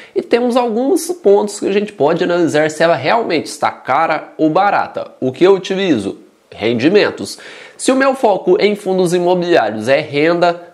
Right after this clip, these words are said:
nada melhor do que eu calcular o meu preço teto, o preço limite que eu vou pagar pelo ativo em função dos seus rendimentos.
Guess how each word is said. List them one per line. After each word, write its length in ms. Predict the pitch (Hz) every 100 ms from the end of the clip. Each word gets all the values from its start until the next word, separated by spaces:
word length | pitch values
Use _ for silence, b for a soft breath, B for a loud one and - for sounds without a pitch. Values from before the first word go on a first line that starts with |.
| -
nada 300 | 139 156 165
melhor 360 | 165 143 139
do 120 | 135
que 100 | 127
eu 100 | 160 143
calcular 640 | - 180 - 247 233 226
o 40 | 233
meu 180 | 226
preço 380 | 220 196 202 226
teto, 560 | - - 170 196 - 123
o 60 |
preço 500 | 120 151 147 147 151
limite 600 | 143 220 254 226 226 226
que 100 | 233
eu 60 | 202
vou 140 | 180
pagar 360 | 175 160 147 147
pelo 220 | 156 156
ativo 500 | 165 160 160 147 147
em 160 | - 151
função 400 | 151 170 - 139
dos 120 | 143
seus 200 | 147 139
rendimentos. 640 | 147 135 180 220 131 107